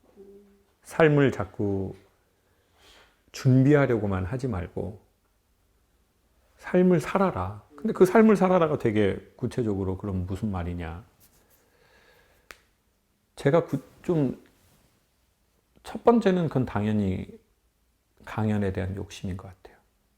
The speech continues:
Speaker 2: 그 숫자를 더하려고 하는. 아, 그게 욕심이다. 왜 욕심이냐? 내 몸이 괜찮은 삶을 살 수 있는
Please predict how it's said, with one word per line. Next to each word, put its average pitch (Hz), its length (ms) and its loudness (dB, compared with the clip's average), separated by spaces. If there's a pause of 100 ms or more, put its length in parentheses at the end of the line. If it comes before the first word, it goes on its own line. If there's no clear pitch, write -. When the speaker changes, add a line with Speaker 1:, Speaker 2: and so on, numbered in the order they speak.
(680)
Speaker 2:
그 - 120 -12
숫자를 135 540 -4
더하려고 95 560 -6
하는. 92 140 -14 (2750)
아, 101 220 -10
그게 107 220 -4
욕심이다. 95 560 -6 (120)
왜 117 240 6
욕심이냐? 92 560 -4 (2500)
내 113 180 2
몸이 107 440 -2 (1500)
괜찮은 123 580 -2
삶을 127 420 -4
살 127 200 -10
수 - 180 -10
있는 107 340 -6